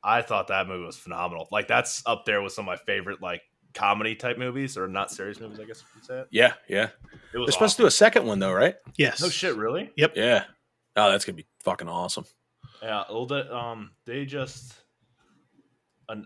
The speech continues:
Speaker 1: there's that new, what's that new movie that's from the same creators of Free Guy?
Speaker 2: The Adam Project?
Speaker 1: Y-,
Speaker 2: No.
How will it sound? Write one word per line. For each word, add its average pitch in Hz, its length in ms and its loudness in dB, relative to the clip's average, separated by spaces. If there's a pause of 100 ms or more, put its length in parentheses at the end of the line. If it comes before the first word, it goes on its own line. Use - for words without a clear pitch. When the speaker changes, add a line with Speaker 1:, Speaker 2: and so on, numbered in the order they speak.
Speaker 1:
there's 120 200 -8
that 120 240 -4
new, 117 100 -10
what's 135 220 -12
that 147 160 -4
new 135 140 -6
movie 113 300 -6
that's 98 320 -8 (460)
from 123 200 -10
the 113 80 -8
same 120 260 -8
creators 120 420 -8
of 95 80 -16
Free 95 200 -8
Guy? 92 280 -6 (560)
Speaker 2:
The - 120 -2
Adam 117 200 2
Project? 123 420 4 (680)
Speaker 1:
Y-, 120 160 -10
Speaker 2:
No. 113 60 -8